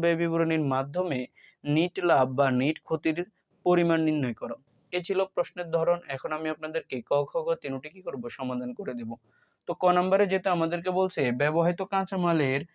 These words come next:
ব্যয়ের পরিমাণ নির্ণয় করতে, তো অবশ্যই আমরা এখানে ঘরটি করে নিব ব্যবহৃত কাঁচামালের ব্যয়ের পরিমাণ নির্ণয়। বিবরণ টাকা, টাকা। এখন প্রশ্ন হচ্ছে ব্যবহৃত কাঁচামালের পরিমাণ আমরা কিভাবে বের করব?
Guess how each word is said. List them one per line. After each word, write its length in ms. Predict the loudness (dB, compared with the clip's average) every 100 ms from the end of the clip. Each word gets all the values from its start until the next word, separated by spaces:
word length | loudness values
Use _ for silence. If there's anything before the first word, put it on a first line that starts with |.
| _ _ 0
ব্যয়ের 240 | 2 2 2
পরিমাণ 280 | 2 2 2 2
নির্ণয় 260 | 0 0 -2
করতে, 200 | -4 -8 -12 _
তো 40 | 0 2
অবশ্যই 280 | 2 0 0
আমরা 140 | 0 0
এখানে 200 | 0 0 0 0
ঘরটি 240 | -2 -2 -2
করে 140 | 0 2
নিব 100 | 0 0 0
ব্যবহৃত 360 | 0 0 -2 -4
কাঁচামালের 460 | -6 -4 -2 0 0
ব্যয়ের 180 | 0 0 0
পরিমাণ 280 | 0 2 2
নির্ণয়। 300 | 4 4 2 -2 _ _ _ _ -2
বিবরণ 380 | 2 4 4 4 2 0
টাকা, 240 | 0 0 0 -2
টাকা। 220 | -2 -6 -6 _ _ _ _ _
এখন 220 | -2 0 0
প্রশ্ন 220 | 2 2 0
হচ্ছে 180 | -2 0 2
ব্যবহৃত 340 | 2 2 0 -2 -6
কাঁচামালের 460 | -6 -4 -2 -2 -2
পরিমাণ 240 | -2 -2 -4
আমরা 140 | -2 -2
কিভাবে 340 | -2 -2 0 0 -2
বের 140 | -2 -2
করব? 180 | -4